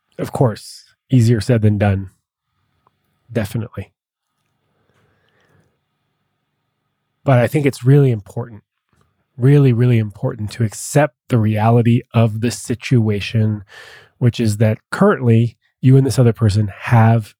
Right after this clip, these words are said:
no relationship. And of course,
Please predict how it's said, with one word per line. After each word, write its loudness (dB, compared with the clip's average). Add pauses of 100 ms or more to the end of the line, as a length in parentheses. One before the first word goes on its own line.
(120)
no -2 (320)
relationship. -6 (3000)
And 2
of -6
course, -10